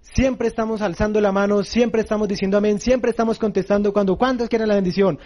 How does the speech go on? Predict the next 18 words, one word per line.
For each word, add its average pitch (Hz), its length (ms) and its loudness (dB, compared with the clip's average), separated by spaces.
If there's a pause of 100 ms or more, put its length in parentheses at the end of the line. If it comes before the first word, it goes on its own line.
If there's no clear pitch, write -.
(120)
¿Quiénes 254 320 -2
quieren 226 200 -6
plata? 196 340 -4 (180)
¿Quiénes 262 280 0
necesitan 220 440 -6
salir 202 220 0
de 202 40 0
la 202 120 0
esta? 156 160 -6
¿Quiénes?". 254 260 0
"Sí, 294 260 2
amén, 262 520 0
amén". 254 200 -2
Eso 240 140 -2
parece 214 240 0
la 214 240 2
de 180 160 0
Dolorán. 170 480 2